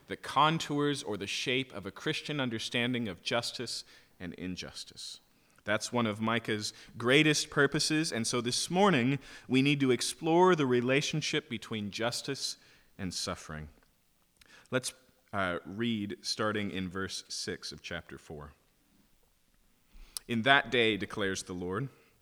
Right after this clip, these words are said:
"I will assemble the lame and gather those who have been driven away, and those whom I have afflicted. And the lame I will make the remnant, and those who were cast off,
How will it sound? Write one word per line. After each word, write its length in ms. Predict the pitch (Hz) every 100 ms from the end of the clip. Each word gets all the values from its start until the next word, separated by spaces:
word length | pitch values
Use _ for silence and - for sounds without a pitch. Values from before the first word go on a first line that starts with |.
| _ _ _ _ _ - -
"I 100 | 107
will 160 | 107
assemble 400 | 107 - 127 131
the 100 | 117
lame 460 | 95 98 101 80 78 _ _ _ _ _ _ _ - -
and 240 | 107 107
gather 380 | 110 123 131 120
those 400 | 107 107 110 -
who 100 | 107
have 140 | 90
been 180 | 95 92
driven 340 | 85 104 101 98
away, 420 | 90 85 80 76 _ _ _ _ _ _ _ _ -
and 160 | 107 107
those 380 | 117 131 123
whom 240 | - 117 104
I 460 | 107 120 120 87 85 - - _ -
have 160 | 90
afflicted. 560 | 85 - 90 - 80 80 - _ _ _ _ _ _ -
And 120 | 110
the 80 | 113
lame 500 | 110 107 113 135 165 - _ _
I 60 | 104
will 100 | 107
make 240 | 98 92
the 100 | -
remnant, 400 | 85 90 85 76 - _ _ _ _ - -
and 120 | 107
those 220 | 120 127 -
who 80 |
were 80 | 123
cast 400 | - 131 127 -
off, 380 | 123 147 -